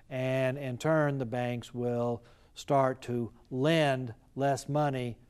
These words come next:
to their, uh, customers because they have to keep more of that money on hand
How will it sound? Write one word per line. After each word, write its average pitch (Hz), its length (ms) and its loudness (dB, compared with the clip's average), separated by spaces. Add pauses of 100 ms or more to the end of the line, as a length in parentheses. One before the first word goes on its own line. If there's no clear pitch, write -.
(100)
to 131 280 0
their, 120 480 0 (560)
uh, 113 260 -8
customers 131 720 2 (320)
because 131 340 0
they 123 140 -4
have 127 260 -2
to 127 80 -6
keep 131 360 -4
more 127 360 0
of 113 80 -4
that 123 240 -4
money 120 420 -6
on 120 220 -6
hand 120 540 -4